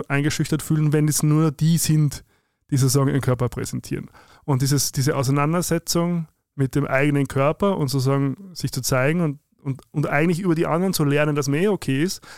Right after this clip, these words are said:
Weil das ist zum Beispiel auch sowas, was ich in der Beziehung ganz stark gelernt habe.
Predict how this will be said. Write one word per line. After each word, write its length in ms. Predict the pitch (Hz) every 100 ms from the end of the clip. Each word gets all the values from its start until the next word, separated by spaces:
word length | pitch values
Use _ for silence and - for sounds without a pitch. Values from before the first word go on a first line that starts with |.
| -
Weil 80 | 147
das 140 | 196
ist 140 | 220
zum 100 | 190
Beispiel 240 | 180 - 160
auch 100 | 160
sowas, 220 | - 156
was 100 | 143
ich 40 |
in 40 | 135
der 60 |
Beziehung 500 | 120 113 - 160 170 143
ganz 260 | - - -
stark 280 | 147 131
gelernt 260 | - 123 123
habe. 120 | 127